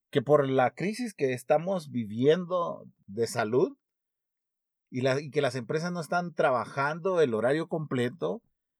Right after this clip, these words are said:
están viendo que al final de todo este periodo van a tener que despedir al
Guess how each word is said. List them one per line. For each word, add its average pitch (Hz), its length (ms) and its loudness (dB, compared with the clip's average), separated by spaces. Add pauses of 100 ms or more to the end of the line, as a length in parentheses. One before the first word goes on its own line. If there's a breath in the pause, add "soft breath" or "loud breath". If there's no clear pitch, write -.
(640)
están 147 400 0
viendo 160 340 0
que 143 380 -4
al 120 320 0
final 135 640 0
de 190 80 0
todo 180 200 -4
este 160 220 -6
periodo 139 720 0
van 135 280 -6
a 156 100 -6
tener 135 560 -4
que - 400 -4
despedir 104 580 -4
al 120 220 2